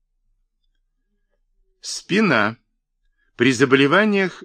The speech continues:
сердечно-сосудистой системы спину массируют в положении сидя, руки согнуты в локтевых суставах, опирается на массажный столик. Сидя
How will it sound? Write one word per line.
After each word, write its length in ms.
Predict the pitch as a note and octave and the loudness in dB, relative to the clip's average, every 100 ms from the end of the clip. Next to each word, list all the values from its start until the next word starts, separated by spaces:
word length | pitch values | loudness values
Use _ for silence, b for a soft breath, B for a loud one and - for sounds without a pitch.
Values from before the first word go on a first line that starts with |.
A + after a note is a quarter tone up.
| - | -20
сердечно-сосудистой 1500 | - C3 A2+ F#2+ C3+ - A2+ G2 G2+ - A2+ F2+ F2 - E2 | -4 -2 -2 0 -2 -2 -8 -6 -6 -6 -6 -6 -8 -12 -14
системы 720 | - D#2 - F2+ E2 E2 D3 b b b b b | -14 -14 -12 -8 -6 -8 -14 b b b b b
спину 540 | - - - E3+ G3+ | -16 -10 -4 -2 0
массируют 640 | G3+ G3 - F#3+ F#3+ F#3+ F3+ | 0 -4 -4 -4 0 0 -2
в 100 | - | -4
положении 640 | A2+ G#2 F2 A#2 D#3+ E3+ | -2 0 -2 -4 -4 -6
сидя, 840 | D#3+ - - F2+ F2 D2 E2+ E2+ - b b b | -8 -12 -12 -10 -10 -8 -8 -8 -14 b b b
руки 420 | F#2+ C#3 F3 C3 | -2 -2 -2 -6
согнуты 840 | A2 - A2+ F#2 F2+ E2+ - D#2+ C#2+ | -10 -4 -2 -2 -4 -8 -8 -8 -8
в 140 | - D2+ | -14 -10
локтевых 500 | F#2 - F#2 E2+ - | -10 -8 -10 -10 -12
суставах, 800 | - D#2 - E2+ D#2 A#2+ - _ b b b b | -14 -16 -12 -10 -8 -10 -16 _ b b b b
опирается 1120 | A2 A2 G#2+ G#2 D3+ F3+ - - F3 E3+ F3 - - | -4 -2 0 2 0 -2 -6 -6 -4 -2 -6 -12 -10
на 160 | G2 | -4
массажный 720 | G2+ D#2 - - F2+ G#2 A#2+ | -4 -4 -8 -6 -6 -6 -10
столик. 600 | A2 - - A#1 A1+ - _ _ _ _ _ _ _ _ _ | -14 -16 -16 -16 -18 -20 _ _ _ _ _ _ _ _ _
Сидя 840 | - - A#2+ F3 E3+ G3 F#3 | -16 -6 -2 -2 0 0 0